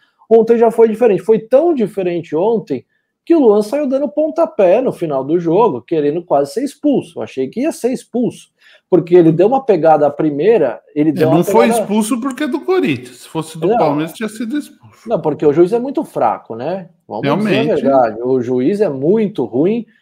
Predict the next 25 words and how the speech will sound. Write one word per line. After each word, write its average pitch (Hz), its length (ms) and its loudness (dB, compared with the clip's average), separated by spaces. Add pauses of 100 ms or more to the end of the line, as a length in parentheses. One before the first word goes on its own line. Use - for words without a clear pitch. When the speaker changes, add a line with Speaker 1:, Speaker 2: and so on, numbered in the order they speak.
(140)
Speaker 1:
muito 226 220 0
fraco, 190 420 2
porque 190 300 2
deveria 180 400 2
ter 240 80 -4
expulsado 190 600 -4
o - 20 -2
Luan. 123 220 -4 (340)
Porque 175 200 0 (140)
ele 202 180 4
deu 202 220 2
a 180 60 0
primeira, 156 440 0
Marião, 127 300 -4
eu 120 40 -14
falei, 143 200 -8
"Nossa, 147 280 -6
ele 139 80 -4
vai 139 120 -4
ser 147 140 -8
expulso." - 500 -18 (320)
Aí 165 180 4
sai 190 300 4
o 208 40 8
lateral. 202 640 4